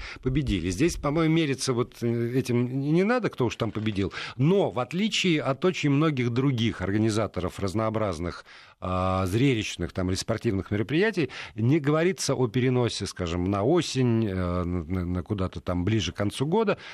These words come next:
Говорится, что в этом году не будет совсем,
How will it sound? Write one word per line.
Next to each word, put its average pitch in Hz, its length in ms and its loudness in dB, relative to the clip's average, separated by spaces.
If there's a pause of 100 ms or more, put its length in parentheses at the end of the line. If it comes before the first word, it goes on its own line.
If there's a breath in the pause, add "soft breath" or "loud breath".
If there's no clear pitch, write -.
Говорится, 147 280 0
что - 160 -2
в 160 40 4
этом 170 200 2
году 131 560 2
не 135 140 6
будет 131 500 0
совсем, 185 760 0